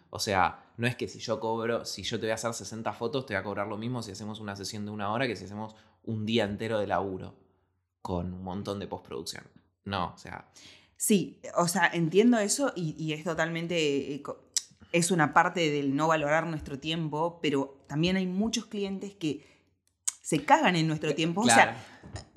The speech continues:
Speaker 2: tenemos una
Speaker 1: En el
Speaker 2: reunión
Speaker 1: mundo
Speaker 2: por Zoom. No, no, no, no, no, escúchate, también porque te pica.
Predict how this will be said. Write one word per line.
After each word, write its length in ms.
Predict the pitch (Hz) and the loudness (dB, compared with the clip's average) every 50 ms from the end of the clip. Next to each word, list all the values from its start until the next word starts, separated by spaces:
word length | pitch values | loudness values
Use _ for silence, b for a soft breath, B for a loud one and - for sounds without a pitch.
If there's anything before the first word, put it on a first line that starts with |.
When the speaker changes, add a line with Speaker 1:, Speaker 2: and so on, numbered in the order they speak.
| - | 0
Speaker 2:
tenemos 400 | - 403 554 587 539 427 320 311 | 2 2 4 4 6 6 6 8
una 100 | - 311 | 8 8
Speaker 1:
En 60 | 254 220 | 8 8
el 60 | 220 | 8
Speaker 2:
reunión 200 | 226 247 294 330 | 8 10 8 8
Speaker 1:
mundo 140 | - 240 254 | 10 10 10
Speaker 2:
por 100 | 196 151 | 10 10
Zoom. 380 | 135 - 330 370 403 403 349 247 | 8 8 8 6 6 4 4 4
No, 120 | 254 262 | 6 6
no, 100 | 262 269 | 6 8
no, 80 | 262 262 | 6 6
no, 120 | 262 254 | 4 6
no, 120 | 247 233 202 | 6 6 6
escúchate, 560 | 190 247 269 185 208 180 202 190 190 208 202 | 8 8 8 8 8 6 6 4 4 4 4
también 380 | 196 214 208 220 247 254 254 240 | 4 4 2 4 4 2 2 4
porque 220 | 214 226 220 214 | 2 6 6 6
te 160 | 208 214 214 202 | 6 6 4 4
pica. 300 | 214 240 220 - 185 | 6 4 4 6 8